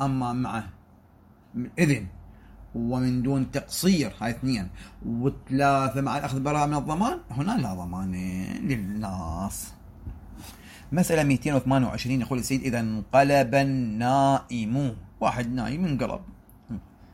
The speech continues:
وإذا انقلب على غير الظئر، غير الظئر يعني غير الرضيع، المرضع،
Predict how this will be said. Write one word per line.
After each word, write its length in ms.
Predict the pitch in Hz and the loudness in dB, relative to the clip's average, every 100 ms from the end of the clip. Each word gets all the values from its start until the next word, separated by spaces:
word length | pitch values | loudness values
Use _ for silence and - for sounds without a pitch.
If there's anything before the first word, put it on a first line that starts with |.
| - - 123 | -18 -12 -6
وإذا 260 | 160 175 135 | 0 4 4
انقلب 300 | 110 117 107 - - - - - - | 4 -2 -2 -6 -20 -20 -20 -20 -8
على 220 | - 143 139 | 2 4 4
غير 540 | 135 165 160 156 156 | 4 2 2 2 4
الظئر، 600 | 147 120 101 127 143 127 | 2 0 0 2 4 2
غير 300 | 95 151 180 | 0 -2 -2
الظئر 260 | 165 165 180 | -2 0 0
يعني 260 | 135 113 | 0 0
غير 440 | 107 117 170 175 185 | 0 -2 -4 -2 -2
الرضيع، 680 | 135 117 98 107 120 113 104 | 0 0 0 0 2 2 0
المرضع، 440 | 120 131 104 113 | 2 2 0 -4